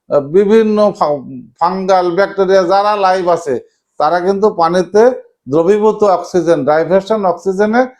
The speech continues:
বেঁচে থাকবে। এখন যদি আমার পুকুরে পরিমিত অক্সিজেন দ্রবীভূত না থাকে,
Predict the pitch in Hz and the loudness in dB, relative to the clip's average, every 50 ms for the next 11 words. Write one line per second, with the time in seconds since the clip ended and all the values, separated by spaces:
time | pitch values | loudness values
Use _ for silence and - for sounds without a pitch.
0 | _ _ _ _ 139 151 190 196 185 190 180 170 160 123 110 101 110 - - - | _ _ _ _ -4 -2 0 2 2 0 0 0 -2 -4 -4 -4 -4 -4 -4 -8
1 | _ _ _ _ - 135 151 160 202 214 208 220 202 220 214 214 214 220 214 190 | _ _ _ _ -4 -2 -2 0 0 0 0 2 2 2 0 2 0 -2 -4 -2
2 | 196 208 196 208 214 220 202 196 208 202 202 202 208 202 - 214 196 180 180 - | -4 -2 0 0 0 0 0 0 0 0 2 0 -2 -2 0 0 0 0 0 -2
3 | 202 202 202 214 208 190 170 185 185 190 202 202 202 202 208 208 180 165 165 170 | -4 -2 0 -2 -2 0 -2 -2 0 0 0 0 0 -2 -2 -2 -2 0 -2 -2
4 | 165 - 196 185 180 185 151 | -2 -2 -4 -4 -2 -2 -2